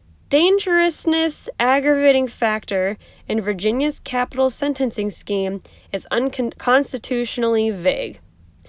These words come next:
He also talked some mumbo jumbo about a woman being removed from the jury for, quote, "racially motivated reasons," and that the defense counsel was denied the opportunity to defend against the D N A evidence because the court,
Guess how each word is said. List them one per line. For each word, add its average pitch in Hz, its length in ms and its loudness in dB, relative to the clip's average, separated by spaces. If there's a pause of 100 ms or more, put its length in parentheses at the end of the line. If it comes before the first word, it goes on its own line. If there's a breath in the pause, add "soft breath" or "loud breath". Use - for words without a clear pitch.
(380 loud breath)
He - 80 0
also 262 220 2
talked 175 320 -4
some 208 340 -4
mumbo 220 340 2
jumbo 202 400 2
about 185 380 2
a 190 60 0
woman 202 320 0
being 196 220 0
removed 190 400 -2
from 202 160 -6
the 196 80 -2
jury 190 360 -2
for, 190 200 -6
quote, 190 340 2
"racially 190 460 -4
motivated 196 540 -2
reasons," 196 440 -2 (340 loud breath)
and 240 120 -4
that 208 100 -4
the 233 60 2
defense 240 400 0
counsel 233 420 -4
was 208 160 -4
denied 214 460 -4
the 247 100 0
opportunity 226 640 -2
to 190 100 -10
defend 208 440 -2
against 208 340 -2
the 190 80 -8
D 196 140 -4
N 190 100 -2
A 185 120 0
evidence 180 460 -2
because 190 300 -10
the 185 80 -4
court, 262 320 0